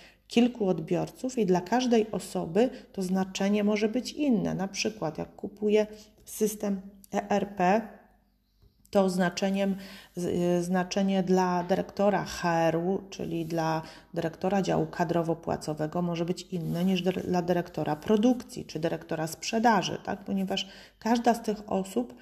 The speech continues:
ma inną potrzebę, ale muszę zaspokoić i pokazać znaczenie dla każdej z tych osób, dlatego że one wspólnie podejmują decyzje. I to jest bardzo istotne.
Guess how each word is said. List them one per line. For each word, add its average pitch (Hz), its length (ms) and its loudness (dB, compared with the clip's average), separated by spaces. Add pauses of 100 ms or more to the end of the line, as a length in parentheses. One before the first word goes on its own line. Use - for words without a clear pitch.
(260)
ma 190 280 0
inną 220 420 4
potrzebę, 185 840 0 (400)
ale 208 560 4 (480)
muszę 220 340 2
zaspokoić 220 960 0
i - 40 -10
pokazać 208 640 0 (300)
znaczenie 196 680 2
dla 180 160 2
każdej 208 480 -2
z 196 60 -10
tych - 280 -8
osób, 233 260 -2
dlatego 214 360 0
że 214 140 -4
one 208 220 0
wspólnie 254 600 4
podejmują 208 560 2
decyzje. 190 560 0 (640)
I 208 420 2
to 240 100 6
jest 220 240 4
bardzo 196 340 0
istotne. - 680 -8